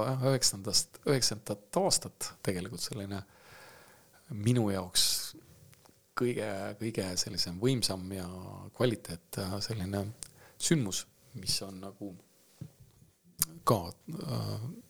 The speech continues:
väga palju selliseid, äh, sügavaid, äh, õpetajaid on tulemas välismaalt ja Eestist. Nii et, äh, et minu jaoks selle korraldamine on juba nagu väga selline suur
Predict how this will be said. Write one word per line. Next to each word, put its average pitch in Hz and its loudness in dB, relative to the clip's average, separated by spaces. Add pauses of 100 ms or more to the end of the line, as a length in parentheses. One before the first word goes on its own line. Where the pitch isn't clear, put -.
(120)
väga 101 -2
palju 101 -2
selliseid, - -6
äh, 175 -6 (2000)
sügavaid, 107 2
äh, 98 -6 (1120)
õpetajaid 98 -2 (160)
on 95 -4
tulemas 92 2
välismaalt 98 -4
ja 98 -2
Eestist. - -2 (280)
Nii 95 -4
et, - -6
äh, 92 -4 (800)
et 120 -8
minu 123 2
jaoks - 0
selle 101 -6
korraldamine 95 2
on 92 -4
juba 90 -6
nagu 90 -8
väga 90 -4
selline 90 -6
suur 101 -2